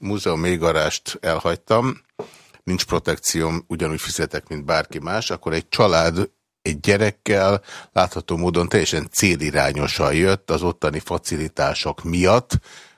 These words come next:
ami nagyjából emlékeztet az előző telefonra, de ez egy egyszerű hétköznap volt, ráadásul nem is volt olyan nagyon korán, hát a koncert fél nyolckor kezdődött, én valamivel korábban voltam, időben indultam kivételesen,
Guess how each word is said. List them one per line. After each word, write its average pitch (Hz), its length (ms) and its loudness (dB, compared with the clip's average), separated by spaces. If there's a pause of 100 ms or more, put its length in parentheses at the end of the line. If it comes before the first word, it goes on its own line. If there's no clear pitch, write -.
(140)
ami 92 180 0
nagyjából 80 580 0
emlékeztet 76 720 -4
az 73 120 -2
előző 76 340 2
telefonra, 92 520 4
de 76 100 0
ez 76 140 0
egy 82 160 0
egyszerű 78 400 2
hétköznap 82 540 0
volt, 98 180 4
ráadásul 104 420 2
nem 123 140 2
is 95 80 -4
volt 85 200 -4
olyan 87 140 -2
nagyon 87 340 -2
korán, 82 340 0
hát 76 160 -4
a 82 40 -4
koncert 85 380 0
fél 90 200 2
nyolckor 80 460 -6
kezdődött, 90 600 -6
én 76 140 -10
valamivel 73 340 -4
korábban 71 500 -6
voltam, 80 340 -2
időben 78 380 -2
indultam 69 440 -8
kivételesen, 92 680 2